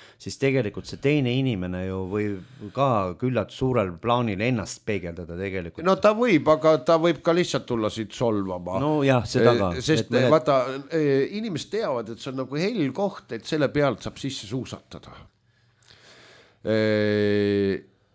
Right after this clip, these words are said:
Speaker 2: noh, see on hell koht. Ja vaata, see ongi niimoodi, et noh, ma pean eristama mina... Ja maailm. Ja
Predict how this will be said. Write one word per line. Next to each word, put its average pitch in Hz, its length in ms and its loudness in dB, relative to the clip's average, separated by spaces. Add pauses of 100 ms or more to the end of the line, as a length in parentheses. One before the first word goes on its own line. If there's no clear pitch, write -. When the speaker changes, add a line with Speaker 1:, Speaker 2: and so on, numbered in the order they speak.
Speaker 2:
noh, 135 120 0 (300)
see 196 80 4
on 220 80 4
hell 190 180 6
koht. 131 380 0 (560)
Ja 135 260 6
vaata, 180 300 2
see 160 140 0
ongi 135 260 -2
niimoodi, 127 480 0
et - 180 -14
noh, 123 180 2 (760)
ma 127 220 0
pean 160 200 4
eristama 139 640 0
mina... 170 320 2 (920)
Ja 143 100 -2
maailm. 87 340 0 (800)
Ja 131 200 6